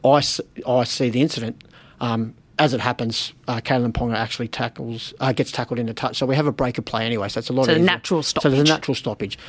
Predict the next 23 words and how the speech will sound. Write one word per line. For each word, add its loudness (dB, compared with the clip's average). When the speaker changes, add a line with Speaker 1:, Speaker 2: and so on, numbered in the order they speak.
Speaker 1:
So 4
I 6
blow 2
time -4
off -4
and 0
then 2
give 0
my 4
information -2
to -6
Jerry 4
of -2
what 0
I -2
think -6
it -4
is. 2
So 2
I 4
say 0
to -4
Jerry, 0